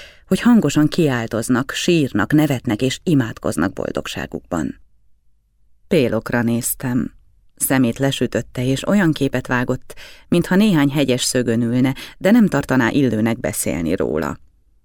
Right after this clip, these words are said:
Rosalie villámgyorsan előrehajolt, és kezemre tette érdes, hideg tenyerét. "El kell jönnie", mondta. "El kell jönnie összejöveteleinkre.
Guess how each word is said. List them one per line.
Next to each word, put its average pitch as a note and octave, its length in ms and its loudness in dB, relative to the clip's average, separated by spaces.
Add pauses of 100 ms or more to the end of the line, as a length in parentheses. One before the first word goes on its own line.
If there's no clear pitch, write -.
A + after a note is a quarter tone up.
(540)
Rosalie G3+ 380 4
villámgyorsan D3+ 680 2
előrehajolt, D#3 720 0
és E3 140 -4
kezemre C#3 420 0
tette - 380 -6
érdes, C#3 480 -2
hideg A#2 340 -6
tenyerét. - 720 -8 (680)
"El F3+ 200 0
kell - 220 -10
jönnie", C3 400 -8 (680)
mondta. - 440 -8 (560)
"El A3 200 4
kell E3 160 2
jönnie C#3+ 400 4
összejöveteleinkre. C3+ 1200 0